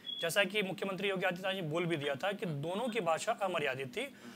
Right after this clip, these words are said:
और उन्होंने विधानसभा स्पीकर से टि-, निवेदन भी किया कि मान्यवर इस, अ, कार्रवाई के अंदर से इस, अ, टिप्पणी को हटा दिया जाए। तो समाजवादी पार्टी अपनी गलती लेना ही नहीं चाहती। अभी just debate जब शुरू हो रही थी, आपने भी सबकी बातें सुनी,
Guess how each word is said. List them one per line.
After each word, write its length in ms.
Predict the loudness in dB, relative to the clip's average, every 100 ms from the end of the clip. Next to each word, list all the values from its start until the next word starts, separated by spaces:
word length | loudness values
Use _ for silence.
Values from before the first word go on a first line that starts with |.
| -4 0
और 140 | 0
उन्होंने 320 | 0 -2 0
विधानसभा 460 | 0 0 0 2 0
स्पीकर 360 | 0 -4 -4
से 200 | -2 -2
टि-, 180 | 0 -2
निवेदन 560 | -2 -2 -2 0 0 2
भी 120 | 0
किया 200 | 0 -2
कि 220 | 0 -2 -4 -14 -18 -18 -4
मान्यवर 400 | 2 4 4 4
इस, 300 | 4 0 0
अ, 120 | 0 2
कार्रवाई 380 | 4 6 4
के 100 | 4
अंदर 220 | 2 2 2
से 140 | 0
इस, 300 | 0 -2 -2
अ, 80 | -2
टिप्पणी 380 | -2 -4 -2 -2
को 100 | 0
हटा 260 | 4 4
दिया 200 | 4 -2
जाए। 160 | -10 -14 -16 -20 -20 -16 -4
तो 120 | -2
समाजवादी 600 | 0 2 2 2 0 -2
पार्टी 720 | -2 -2 -2 -4 -6 -6 -8 -12
अपनी 260 | -10 -8 -8
गलती 280 | -8 -6
लेना 260 | -4 -4 -4
ही 120 | -6
नहीं 120 | -8
चाहती। 360 | -12 -12 -14 -16 -6
अभी 200 | -2 0
just 300 | 4 2 2
debate 460 | -4 0 4 4 2 -10 -8
जब 80 | -8
शुरू 220 | 0 2
हो 100 | 4
रही 160 | 2 -2
थी, 220 | -2 -4 -4 -14 -12 0
आपने 240 | 2 4 2
भी 60 |
सबकी 240 | 2 -2 0
बातें 260 | 0 -4
सुनी, 360 | -10 -8 -8